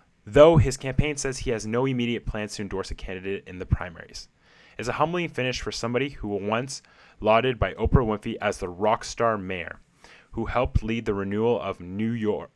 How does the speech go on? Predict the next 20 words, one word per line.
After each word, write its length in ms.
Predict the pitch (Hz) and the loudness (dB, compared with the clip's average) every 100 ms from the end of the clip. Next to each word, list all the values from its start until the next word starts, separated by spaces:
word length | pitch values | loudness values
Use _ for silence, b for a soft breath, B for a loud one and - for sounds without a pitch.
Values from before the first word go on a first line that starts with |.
| _ | _
Newark, 1040 | 101 110 120 107 90 92 104 101 135 - - b b b b b _ _ - | -6 -2 -2 -2 -6 0 2 2 -2 -8 -14 b b b b b _ _ -4
New 140 | 110 | -4
Jersey 460 | 101 92 90 95 92 | -2 -2 -4 -6 -8
during 280 | - 101 101 | -4 -4 -4
his 160 | 98 | -6
seven 360 | - 113 110 117 | -4 -2 -2 -4
years 300 | 98 98 - | -4 -4 -6
in 120 | 90 | -12
City 240 | - 90 | -12 -12
Hall. 320 | 87 78 73 _ B B B | -12 -12 -14 _ B B B
Booker 260 | - - 143 | 2 4 0
was 180 | 127 | 0
known 240 | 104 104 113 | 0 0 0
for 160 | 107 | 0
his 120 | 101 - | 0 0
headline-grabbing 760 | 113 113 117 113 107 101 101 | -2 0 -2 0 0 0 -2
feats 300 | - 95 - | -8 -10 -8
of 240 | 87 87 _ _ | -8 -8 _ _
local 400 | 98 110 113 120 | -4 -2 0 -4
do-goodery, 1040 | 98 107 104 78 _ _ 101 90 85 80 | -4 -4 -4 -8 _ _ -8 -8 -10 -14